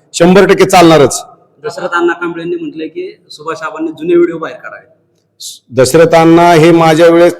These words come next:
Speaker 1: ते सुद्धा माझ्याबरोबर संचालक होते, त्यांनी सुद्धा त्या कारखान्यामध्ये सत्ता उपभोगली आहे, त्याच्यामुळे त्या सुद्धा संस्थेचं त्यांना खरंच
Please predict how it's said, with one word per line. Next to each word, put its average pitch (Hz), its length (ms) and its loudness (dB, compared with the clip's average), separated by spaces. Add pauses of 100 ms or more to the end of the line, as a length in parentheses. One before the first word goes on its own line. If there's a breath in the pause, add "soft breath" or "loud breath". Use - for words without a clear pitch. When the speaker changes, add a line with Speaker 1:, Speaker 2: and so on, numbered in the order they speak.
Speaker 1:
ते 170 100 0
सुद्धा 160 220 -2
माझ्याबरोबर 160 540 0
संचालक 160 460 0
होते, 117 280 -6 (420)
त्यांनी 156 200 4
सुद्धा 170 220 2
त्या 175 100 2
कारखान्यामध्ये 175 1040 2
सत्ता 185 380 0
उपभोगली 170 480 0
आहे, - 380 -6
त्याच्यामुळे 175 320 2
त्या 180 200 0
सुद्धा 180 220 0
संस्थेचं 175 460 -2
त्यांना 170 300 0
खरंच 214 400 0